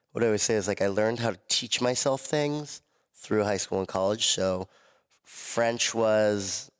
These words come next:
the goal from when I was twelve until I was seventeen.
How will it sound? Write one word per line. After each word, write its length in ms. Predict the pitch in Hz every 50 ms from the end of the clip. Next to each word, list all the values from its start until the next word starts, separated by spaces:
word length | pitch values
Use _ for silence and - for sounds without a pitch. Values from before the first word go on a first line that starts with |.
| _ _ _ _ _ -
the 100 | - 104
goal 340 | 101 - 104 98 95 98 90
from 200 | - - 85 90
when 80 | 92
I 80 | 92 90
was 180 | 87 87 - -
twelve 440 | - - - 95 95 92 92 92
until 260 | 92 90 85 - 85 90
I 60 | 90
was 360 | 90 90 90 - - - - _ _
seventeen. 840 | - - - - - 90 90 - 87 - - - 82 82 87 -